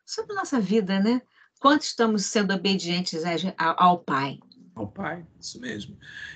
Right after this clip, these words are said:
Speaker 2: E a obediência de Francisco, e eu gost-, eu não queria deixar de passar de comentar isso, que eu acho que é importantíssimo,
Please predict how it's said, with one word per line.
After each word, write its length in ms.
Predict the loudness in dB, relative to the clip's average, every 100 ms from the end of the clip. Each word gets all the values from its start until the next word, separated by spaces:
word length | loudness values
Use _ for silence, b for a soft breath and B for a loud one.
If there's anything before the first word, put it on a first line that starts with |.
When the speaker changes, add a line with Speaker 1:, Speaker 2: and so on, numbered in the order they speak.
| B
Speaker 2:
E 160 | 4 4
a 60 |
obediência 600 | 4 2 0 2 0 -2
de 80 | -6
Francisco, 1160 | -4 -4 -2 -2 -2 -2 -2 -6 -6 -6 -6 -8 -14 B B B -4
e 220 | 2 6
eu 160 | 8 6
gost-, 360 | 2 0 0 0
eu 140 | 0
não 180 | 0 -2
queria 300 | -6 -2 -2
deixar 380 | 0 -2 0 -2
de 100 | -2
passar 400 | -4 -4 -4 -4
de 120 | -4
comentar 520 | -6 -6 -6 -4 -2
isso, 280 | -2 -4 -6
que 100 | -4
eu 60 | -2
acho 180 | -2 -4
que 80 |
é 40 | -6
importantíssimo, 840 | -6 -8 -8 -8 -2 -2 -2 -8